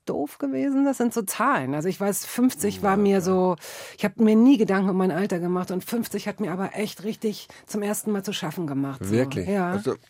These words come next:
Speaker 2: bei mir, ich hab's vergessen eigentlich wieder, dann irgendwie hört man's wieder oder liest's oder so, äh, weil, mm,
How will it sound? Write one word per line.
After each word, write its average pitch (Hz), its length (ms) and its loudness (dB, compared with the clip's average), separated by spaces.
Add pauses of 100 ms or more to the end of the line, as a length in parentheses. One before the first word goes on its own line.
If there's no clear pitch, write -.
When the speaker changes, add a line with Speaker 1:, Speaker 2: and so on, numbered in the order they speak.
(140)
Speaker 2:
bei 123 120 0
mir, 143 180 4
ich 139 140 0
hab's 139 120 -8
vergessen 117 520 -4
eigentlich 147 320 -2
wieder, 156 320 0
dann 120 380 -2
irgendwie 139 480 -2 (260)
hört 123 320 0
man's 107 240 -2
wieder 123 260 -2
oder 113 140 0
liest's 123 500 -4
oder 120 220 0
so, 113 240 -8 (640)
äh, - 60 -10 (240)
weil, 107 380 2 (240)
mm, 92 400 -2